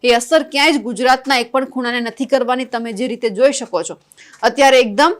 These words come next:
જે આ ફેંગલ વાવાઝોડું છે, લગભગ બે કે ત્રણ તારીખની આજુબાજુ એકદમ શાંત પડી ગયું છે. એમની કોઈ જ અસર ગુજરાત તરફ જોવા નથી મળવાની.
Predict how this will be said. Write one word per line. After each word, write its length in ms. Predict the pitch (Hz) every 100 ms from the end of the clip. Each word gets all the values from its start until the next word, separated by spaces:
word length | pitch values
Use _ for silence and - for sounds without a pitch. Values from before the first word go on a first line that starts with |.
| _ _ -
જે 100 | 226
આ 60 | 233
ફેંગલ 380 | 233 254 262 254
વાવાઝોડું 580 | 226 247 269 269 262
છે, 160 | 233 330 - - _
લગભગ 300 | 233 208 277
બે 260 | 226 233 285
કે 160 | 311
ત્રણ 280 | 285 277 285
તારીખની 400 | 277 262 240 254
આજુબાજુ 460 | 226 220 247 247 254
એકદમ 340 | 233 220 285
શાંત 400 | 269 262 254 262
પડી 220 | 262 254
ગયું 240 | 247 247 233
છે. 120 | 320 403 - _ _ _ _ _ _ _ _ _
એમની 220 | 247 254
કોઈ 220 | - 277 294
જ 80 |
અસર 240 | 254 269 247
ગુજરાત 400 | 226 202 - -
તરફ 180 | 254 233
જોવા 340 | 247 226 247
નથી 360 | 220 220 - 311
મળવાની. 520 | 247 190 202 226